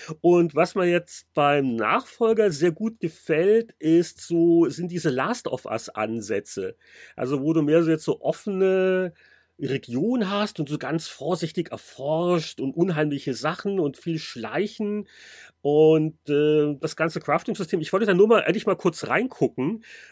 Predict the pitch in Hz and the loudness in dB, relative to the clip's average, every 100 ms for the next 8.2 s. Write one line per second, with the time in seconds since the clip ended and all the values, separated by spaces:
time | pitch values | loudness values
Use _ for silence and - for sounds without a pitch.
0 | - 165 180 156 - 156 180 156 160 - | -2 -2 0 -6 -2 0 2 0 -2 -2
1 | 151 - 156 - 143 139 143 143 143 139 | -2 0 -2 -2 -8 -4 0 2 0 -2
2 | 139 139 135 135 127 180 202 - - - | -4 -2 -2 -4 -6 -8 -8 -10 -14 -12
3 | 131 143 156 151 127 135 131 - 123 - | -6 -4 -2 -2 -2 -4 -6 -2 -4 -4
4 | 127 123 131 104 113 131 131 127 - 127 | -4 -2 -2 -4 -6 -4 -4 -4 -4 -4
5 | 117 - 131 113 127 127 160 156 123 143 | -4 -6 -8 -4 -4 -2 -4 -2 -2 -4
6 | - 131 117 143 - - 135 131 127 127 | -4 -6 -4 -8 -8 -8 -4 -2 -4 -6
7 | - - 123 - 139 156 - - - 113 | -10 -10 -10 -4 -2 -2 -4 -12 -8 -4
8 | 139 | -4